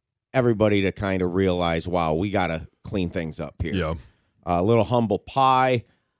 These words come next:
Speaker 1: But, uh, I think this is gonna be a grinder, and I am with you, John. Lions win, scoring late in the game.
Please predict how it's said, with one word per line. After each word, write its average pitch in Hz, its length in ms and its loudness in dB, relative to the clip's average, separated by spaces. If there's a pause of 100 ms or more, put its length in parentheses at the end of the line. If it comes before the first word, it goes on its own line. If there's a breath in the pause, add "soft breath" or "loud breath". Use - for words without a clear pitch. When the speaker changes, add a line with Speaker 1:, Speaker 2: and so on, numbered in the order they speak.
(240)
Speaker 1:
But, 127 280 2
uh, 120 380 4
I 139 100 2
think 170 140 2
this 160 120 2
is - 20 -10
gonna 156 80 2
be 135 140 4
a 113 40 2
grinder, 123 640 0
and 113 220 0
I 139 160 -4
am 139 300 2
with 165 260 -2
you, 101 180 0
John. 90 640 -2 (460)
Lions 123 680 0
win, 107 580 0 (280)
scoring 123 640 -2
late 113 300 2
in 113 60 -2
the 107 80 2
game. 95 560 0